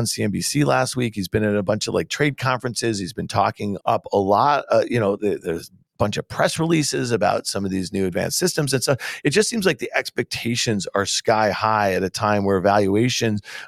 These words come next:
couldn't be just kind of more white hot here. And I'm just hard pressed to think about, like, what sort of quarter they will need to put up and what sort of guidance they will need to give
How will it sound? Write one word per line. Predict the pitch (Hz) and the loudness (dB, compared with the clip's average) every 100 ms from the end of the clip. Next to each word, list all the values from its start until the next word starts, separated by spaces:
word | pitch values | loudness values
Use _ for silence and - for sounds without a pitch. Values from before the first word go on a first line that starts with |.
| - | -2
couldn't | 180 190 160 | 0 2 -2
be | - 131 110 - - _ - | -2 0 0 -2 -18 _ -6
just | 117 - | -4 -2
kind | 123 | 0
of | 110 | 0
more | 101 127 117 | 2 4 4
white | 107 117 107 | 4 2 2
hot | - 135 139 - | -2 0 0 -2
here. | 120 123 117 | -4 2 2
And | 113 123 | 2 0
I'm | 139 | 0
just | 180 - | -2 -4
hard | 143 151 123 | 0 0 2
pressed | 120 113 | 0 0
to | 101 | -2
think | - 107 98 | -2 -2 0
about, | 98 98 92 | 0 2 0
like, | - 101 | -2 -4
what | 113 127 | -2 -2
sort | - 127 | -2 -4
of | 107 | -4
quarter | - 120 113 107 | -4 -2 0 2
they | 104 | 0
will | 107 104 | 0 -2
need | 101 107 101 | -2 -4 -6
to | 95 | -6
put | 110 101 | -2 2
up | 92 90 | 2 2
and | - 95 | -2 -4
what | 98 | -2
sort | - 95 | -2 -2
of | 87 | 0
guidance | 98 101 95 | 0 2 0
they | - 98 | -2 -2
will | 95 | -2
need | 95 95 | -2 -4
to | 90 | -6
give | - 107 | 0 2